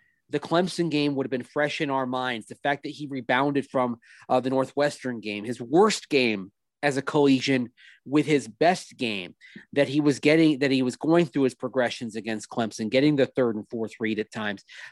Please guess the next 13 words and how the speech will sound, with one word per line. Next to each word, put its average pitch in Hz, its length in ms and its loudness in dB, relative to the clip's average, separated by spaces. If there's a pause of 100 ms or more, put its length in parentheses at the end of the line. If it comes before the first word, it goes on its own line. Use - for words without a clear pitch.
that 139 120 4
he 147 140 0
did 156 260 4
so 151 220 4
while 139 320 4
he 143 160 -2
was 135 320 -2
hurt, 151 260 -2
dealing 135 260 -4
with 135 120 -4
that 127 180 0
hip 139 220 -8
issue, 113 400 -6